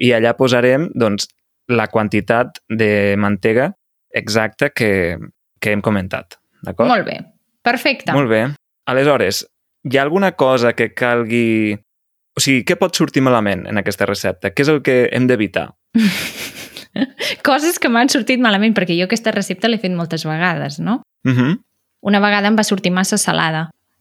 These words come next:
Speaker 2: perquè
Speaker 1: Mhm.
Speaker 2: al principi de tot,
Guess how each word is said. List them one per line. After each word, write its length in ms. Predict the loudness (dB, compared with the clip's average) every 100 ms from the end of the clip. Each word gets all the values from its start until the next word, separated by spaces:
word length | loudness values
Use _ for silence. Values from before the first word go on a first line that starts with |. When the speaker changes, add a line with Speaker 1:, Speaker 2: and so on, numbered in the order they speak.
| _ _ -2
Speaker 2:
perquè 380 | -2 0 -2
Speaker 1:
Mhm. 180 | -2 -6 -10 _ _ -6
Speaker 2:
al 360 | 0 2 2 0
principi 480 | 0 0 0 0 2
de 120 | 0
tot, 440 | 2 0 0 -2